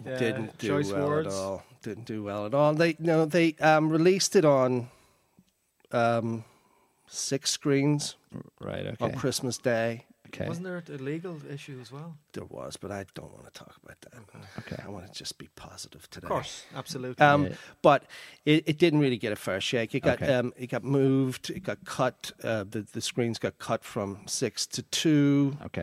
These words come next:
Speaker 2: It was only released for less than a week.
Speaker 3: Right.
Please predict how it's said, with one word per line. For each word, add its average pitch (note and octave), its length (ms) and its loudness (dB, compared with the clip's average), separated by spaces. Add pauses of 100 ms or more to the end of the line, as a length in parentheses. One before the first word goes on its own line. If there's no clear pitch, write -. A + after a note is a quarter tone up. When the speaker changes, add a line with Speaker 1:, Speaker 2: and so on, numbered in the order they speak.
(100)
Speaker 2:
It - 20 -20 (640)
was C#3 120 0
only B2 160 2
released B2+ 440 0
for A2+ 280 -2 (280)
less B2+ 200 2
than A#2 120 -2
a A2+ 60 0
week. C3+ 440 0 (320)
Speaker 3:
Right. - 260 -8